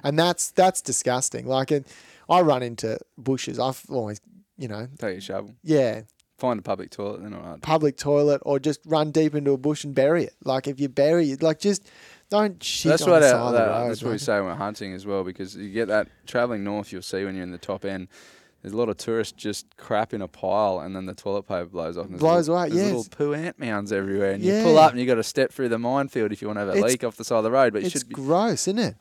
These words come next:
Speaker 2: yeah, you should, um, bury it. People say burn it, take it away, but
Speaker 1: Yeah.
Speaker 2: le-, keep it clean.
Speaker 1: Just, yeah, just, and if you, if you pick up and, like, and if you pull up and it's a messy spot, just clean it up before you leave, and then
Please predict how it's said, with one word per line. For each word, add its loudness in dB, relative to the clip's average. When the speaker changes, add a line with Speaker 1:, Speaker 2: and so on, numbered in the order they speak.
Speaker 2:
yeah, 2
you 0
should, -4
um, 0
bury 4
it. 0
People -2
say 2
burn -2
it, -4
take 0
it -2
away, 2
but -6
Speaker 1:
Yeah. 0
Speaker 2:
le-, -2
keep -6
it -10
clean. -6
Speaker 1:
Just, -2
yeah, 4
just, 2
and 0
if 0
you, 4
if -2
you 4
pick -2
up 2
and, -2
like, 2
and 2
if -4
you -4
pull 4
up 2
and -2
it's -6
a 0
messy -4
spot, -4
just -2
clean 0
it 2
up -2
before -2
you -4
leave, -4
and -2
then 0